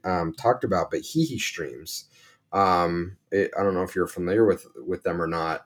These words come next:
Um, I think it's literally one guy in an apartment. Uh, he basically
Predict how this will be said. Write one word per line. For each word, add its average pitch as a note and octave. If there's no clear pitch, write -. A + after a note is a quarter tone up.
Um, E2+
I F#2+
think D3
it's -
literally G2+
one F#2+
guy F#2
in F#2
an D2
apartment. D#2+
Uh, F#2+
he G2
basically G#2